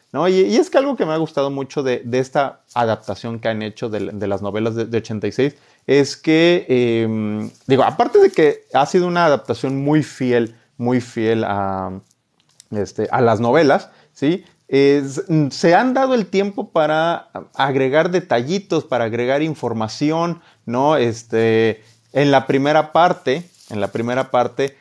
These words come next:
vimos, eh, pues ahora sí que cómo era la vida del escuadrón Spearhead, este, a través de la visión de Fido, ¿sí? Y, y eso es algo que no, que no habíamos visto en las novelas ligeras, ¿sí? Eso, eso es algo totalmente, eh, anime only,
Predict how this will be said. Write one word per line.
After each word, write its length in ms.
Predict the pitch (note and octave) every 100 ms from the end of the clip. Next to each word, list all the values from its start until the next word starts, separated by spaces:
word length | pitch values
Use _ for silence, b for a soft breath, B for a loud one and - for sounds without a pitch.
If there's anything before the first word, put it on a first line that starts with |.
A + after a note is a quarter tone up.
| _ -
vimos, 680 | C3 C3+ C#3 C#3 - - -
eh, 720 | A2+ G#2+ G#2+ G#2 G#2 G#2 -
pues 140 | A2+
ahora 160 | B2+ C#3+
sí 140 | E3
que 140 | D3 C#3+
cómo 240 | D3+ D#3
era 160 | D#3+ D#3+
la 160 | C3+
vida 440 | C3 D3+ D3+ D3+ B2+
del 220 | B2 A#2+
escuadrón 600 | A2+ - A2 A#2+ B2+ C3+ A2+
Spearhead, 580 | - F#3 F#3 - B2 - _ _ _ _
este, 500 | A2+ A2 - - A#2
a 160 | C3+ C3+
través 360 | C#3+ C#3 E3
de 80 | F3+
la 140 | E3+
visión 440 | C#3 B2 - C3+ C#3
de 80 | C3
Fido, 520 | - G#3+ D#3+ A2 -
¿sí? 340 | - - C3+ D#3+
Y, 280 | D3 F#3 F3+
y 60 |
eso 140 | A3+ D#4
es 100 | C#4
algo 220 | B3 C#4
que 80 | F3+
no, 280 | E3+ E3+ -
que 120 | D#3
no 100 | F#3
habíamos 360 | G#3+ G#3 G3
visto 220 | D#3+ F3+ G3+
en 60 |
las 140 | F3 C3
novelas 340 | B2+ E3+ E3+
ligeras, 460 | A2+ E3 D#3+ G#2 - _ _
¿sí? 260 | _ B2+ D#3
Eso, 180 | D3+ E3
eso 220 | D#3+ E3
es 100 | F#3
algo 380 | F3 F#3 G3 F3+
totalmente, 760 | C3+ A#2+ C#3+ D3+ D#3 F3 E3+ -
eh, 360 | A#2 A2 G#2+
anime 320 | A2+ D3+ D3
only, 440 | B2 D3 C3+ F#3